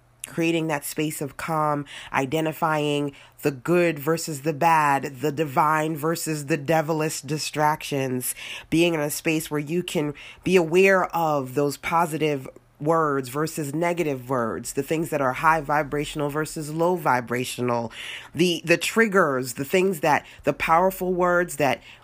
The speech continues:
motivate you to move forward versus the trigger words that you need to say, "No, not today." I'm going to replace these negative trigger words with powerful power words that are gonna help me move forward.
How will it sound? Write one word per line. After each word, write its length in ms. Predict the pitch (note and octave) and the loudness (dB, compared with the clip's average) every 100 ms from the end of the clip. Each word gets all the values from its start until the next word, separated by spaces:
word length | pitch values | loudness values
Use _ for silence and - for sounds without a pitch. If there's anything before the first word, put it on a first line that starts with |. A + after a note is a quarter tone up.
| - | -4
motivate 600 | C#3+ F3+ F#3 F#3+ F#3 F3+ | 2 6 6 6 2 0
you 160 | F3 | 0
to 80 | F#3+ | -2
move 260 | E3 E3 E3+ | 0 -2 -4
forward 540 | - F3+ E3+ F3 F3 | 0 0 2 2 2
versus 380 | D3+ E3+ F3+ F3 | 0 -2 -2 -2
the 100 | D#3+ | -2
trigger 420 | D#3 - G3+ F3+ | -2 -2 0 0
words 460 | D#3+ E3 E3 D3+ C3+ | 2 2 2 0 -2
that 220 | D#3 - | -6 -4
you 80 | F3 | -2
need 240 | E3+ E3 | -2 -4
to 120 | - | -6
say, 300 | D#3 - F3 | -4 0 0
"No, 600 | E3 F3+ G3 G#3+ G3+ D3 C3 - - | 0 0 0 0 0 -2 -6 -14 -10
not 340 | - F3+ G3 F#3+ | -2 0 -2 -4
today." 680 | F3 C#3+ F3+ F#3+ D#3 B2+ B2+ _ _ _ _ _ - - | -6 -2 0 0 -4 -8 -12 _ _ _ _ _ -16 -4
I'm 140 | E3 | -2
going 180 | F3 F3+ | 0 0
to 220 | F3 F#3 | 0 -2
replace 540 | D#3 D#3+ - G3 G3+ - | 0 -2 0 0 0 -4
these 340 | F#3 F#3 E3+ | -4 -2 -2
negative 760 | D#3 F3+ G3 F#3+ F3 D#3+ D3+ C#3 - - | -4 -2 -2 -2 -2 -2 -4 -8 -18 -16
trigger 300 | - G3 F3+ | -4 -2 0
words 360 | E3 D#3+ E3+ D#3+ | 0 2 0 0
with 280 | D3+ D3 - | -2 -4 -6
powerful 880 | - F3+ G3 G3 F3+ - E3+ D#3 - - - _ _ _ _ | -4 2 4 2 0 -2 -2 -2 -6 -18 -20 _ _ _ _
power 500 | - G#3+ C#4 D#4 A3+ | 0 4 6 6 4
words 480 | D3+ C3 A2+ A2 C3 | 2 0 -2 -4 -4
that 120 | D#3+ | -2
are 40 | D3+ | 0
gonna 140 | D3 | 0
help 260 | D3 E3+ - | -2 -4 -4
me 160 | D#3+ | -4
move 300 | D3 D3+ C#3 | -4 -4 -6
forward. 640 | - - D#3+ D3+ C3 C3 | -8 -6 -6 -4 -6 -8